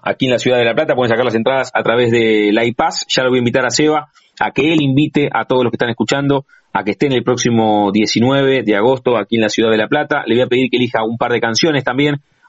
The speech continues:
para cerrar esta charla, esta charla con él. Pero, pero me ponía a pensar, Seba, todo,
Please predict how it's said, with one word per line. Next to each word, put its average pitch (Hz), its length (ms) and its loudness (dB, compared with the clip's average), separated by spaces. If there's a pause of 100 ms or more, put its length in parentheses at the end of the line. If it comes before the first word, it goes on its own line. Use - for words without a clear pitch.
para 107 200 -2
cerrar 117 280 0
esta 113 200 -2
charla, 113 560 -2 (500)
esta 113 200 -2
charla 127 260 -2
con 135 140 0
él. 143 240 0 (340)
Pero, 120 760 2
pero 120 160 0
me 120 100 0
ponía 151 180 2
a 165 40 0
pensar, 160 360 0
Seba, 165 300 -2
todo, 139 680 2